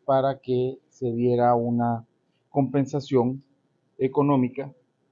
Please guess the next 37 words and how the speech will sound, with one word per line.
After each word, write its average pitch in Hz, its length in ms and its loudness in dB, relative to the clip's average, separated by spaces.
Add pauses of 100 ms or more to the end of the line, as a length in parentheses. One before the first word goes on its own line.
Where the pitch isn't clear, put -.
(520)
eh, 120 380 -2
dentro 120 340 -2
del 117 120 0
marco 131 420 2
de 123 80 4
un 127 180 4
retiro 135 680 0 (840)
para 139 300 6
el 139 100 0
personal 123 680 -2 (140)
de 117 140 -8
la 113 100 -4
Policía 110 380 -8
Nacional 123 360 -6
Civil 123 400 -4
y 120 120 -2
Academia 120 480 -4
Nacional 120 360 -8
de 123 100 -6
Seguridad 107 400 -6
Pública 127 420 -4
que 131 100 -12
tuviese 110 480 -8
más 110 380 -8 (360)
de 117 140 -4
sesenta 107 640 -6
años 101 400 -8
de 98 180 -2
edad. 123 320 2 (560)
Esto 151 360 -2
independientemente 123 1000 -2
se 120 120 -12
había 113 240 -4
completado 117 720 -4
con 107 220 -10
el 101 100 -12
tiempo 113 520 -6